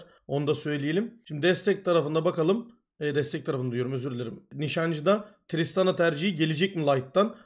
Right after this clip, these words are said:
Gala ve Elk, bunu gösterdi. Bakalım Light'tan da bu gelecek mi? Merak ediyorum açıkçası. Belki çok düşük ihtimal Zeri Meri gelir ama çok sanmıyorum açıkçası. Tristanalık güzel bir durum var burada.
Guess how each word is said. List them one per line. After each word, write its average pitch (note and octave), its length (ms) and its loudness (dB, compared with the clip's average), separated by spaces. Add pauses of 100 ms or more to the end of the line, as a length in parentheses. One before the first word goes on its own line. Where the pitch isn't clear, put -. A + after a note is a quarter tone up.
(140)
Gala E3+ 460 8
ve C#3+ 80 4
Elk, F#3+ 440 2 (300)
bunu F3 240 4
gösterdi. F#3 720 6 (140)
Bakalım E3+ 420 2
Light'tan F3 500 4
da G3 100 4
bu F3+ 80 2
gelecek F3 440 4
mi? D#3 300 -4
Merak E3 380 2
ediyorum B2+ 280 -2
açıkçası. C#3 380 -8
Belki E3 320 4
çok F#3 300 -2
düşük D#3 240 -12
ihtimal D#3+ 460 -4
Zeri D3+ 280 0
Meri E3+ 200 2
gelir F3+ 200 2
ama F#3+ 340 0 (220)
çok G#3+ 260 0
sanmıyorum D#3+ 500 2
açıkçası. D#3 600 -4 (360)
Tristanalık D#3 680 -4
güzel C3+ 340 0
bir D#3+ 200 -2 (200)
durum C#3+ 280 -2
var A#2 160 -2
burada. B2 320 -4